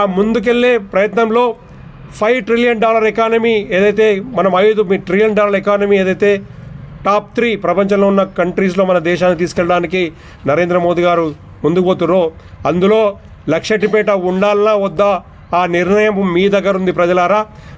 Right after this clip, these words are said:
లక్షెట్టిపేట ఓటర్ల దగ్గర ఉన్నది. మనకు అభివృద్ధి కావాలన్నా ఇంపార్టెంట్, ఉద్యోగం, ఉద్యోగ కల్పన ఇంపార్టెంట్. ఇటువంటి వాటి విషయంలో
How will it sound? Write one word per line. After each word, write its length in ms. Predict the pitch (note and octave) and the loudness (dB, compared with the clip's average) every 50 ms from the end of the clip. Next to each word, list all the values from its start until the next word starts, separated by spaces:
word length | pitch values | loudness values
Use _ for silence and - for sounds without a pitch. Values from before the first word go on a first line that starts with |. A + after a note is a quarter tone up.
| - D#3 | -6 -6
లక్షెట్టిపేట 420 | E3 - G#3 G3+ F3 G#3+ G#3+ G3+ G3 E3 D#3+ E3+ | -4 -2 -2 -2 -2 -2 0 0 -2 -2 0 -2
ఓటర్ల 240 | G3 G3 A#3 B3 B3 G#3+ A3 | 0 0 0 0 0 0 0
దగ్గర 160 | F#3 G3+ F#3+ F3 | 0 0 -2 -2
ఉన్నది. 180 | D#3+ C3 - - - - - - - - - - - - | -4 -6 -8 -12 -16 -18 -18 -20 -20 -18 -18 -10 -4 -2
మనకు 180 | F3+ G#3 G#3 G#3 G3 | -2 0 0 -2 0
అభివృద్ధి 360 | F3 A3 A#3+ A#3 A#3+ G3 A#3+ A#3 A#3 | 0 2 2 2 2 2 2 2 2
కావాలన్నా 400 | A#3 A#3 A#3+ A3+ A3+ A#3+ B3+ B3+ D#4 - - - - - - | 2 2 0 0 0 0 0 0 -2 -4 -8 -16 -20 -14 -10
ఇంపార్టెంట్, 400 | - G#3 G#3 - F#3+ F3 C3 C#3+ C3 - D#3 E3 | -8 -8 -6 -6 -6 -6 -6 -6 -6 -4 -4 -4
ఉద్యోగం, 380 | D#3 D3+ D#3 B3 C4 B3 B3 A3+ G3+ D#3+ D3+ | -4 0 0 0 2 2 0 -2 -2 -6 -6
ఉద్యోగ 220 | D#3 D#3+ A3+ A#3 A#3 - G#3 | -2 0 2 2 2 2 0
కల్పన 260 | G#3+ A3+ G3 B3 A3+ A3+ G#3 | -2 0 0 0 2 2 0
ఇంపార్టెంట్. 400 | G3 - F3 D#3+ C#3+ C#3+ B2+ B2 - - - - - - - - - - - D#3+ | 0 0 -2 -2 -4 -8 -12 -12 -14 -16 -18 -18 -18 -18 -18 -18 -12 -6 -4 -2
ఇటువంటి 300 | D3+ G3+ C4 C4+ G#3+ C4+ B3+ B3+ | 0 0 0 0 0 0 0 0
వాటి 160 | B3 A#3 B3 B3 | 0 0 0 -2
విషయంలో 420 | A3 F#3+ A#3+ A3+ A3 G#3 G#3+ A3 | 0 0 0 0 2 2 2 2